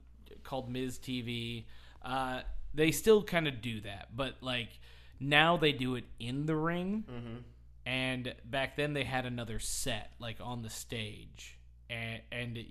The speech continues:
Speaker 1: everyone could see it. It was just a, a corner of the arena.
Speaker 2: Okay.
Speaker 1: So it was Piper's Pit. It's a talk show within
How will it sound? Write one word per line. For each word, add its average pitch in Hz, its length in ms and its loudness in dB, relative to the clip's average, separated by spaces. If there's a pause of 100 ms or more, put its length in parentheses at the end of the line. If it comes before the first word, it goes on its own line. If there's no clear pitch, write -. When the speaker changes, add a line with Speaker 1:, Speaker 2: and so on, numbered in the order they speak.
(120)
Speaker 1:
everyone 131 380 -2
could 110 140 -6
see 113 340 -2
it. 104 160 -6 (380)
It 120 80 -6
was 113 120 -6
just 113 240 -6
a, 110 240 -6 (180)
a 117 140 -10 (300)
corner 127 400 0
of 110 80 -4
the 110 160 -4
arena. 107 560 -6 (340)
Speaker 2:
Okay. 110 300 0
Speaker 1:
So 156 240 6
it 139 40 4
was 139 140 0
Piper's 185 520 8
Pit. 101 420 4
It's 113 160 -8
a 117 60 -6
talk 143 260 0
show 147 180 2
within 117 920 -4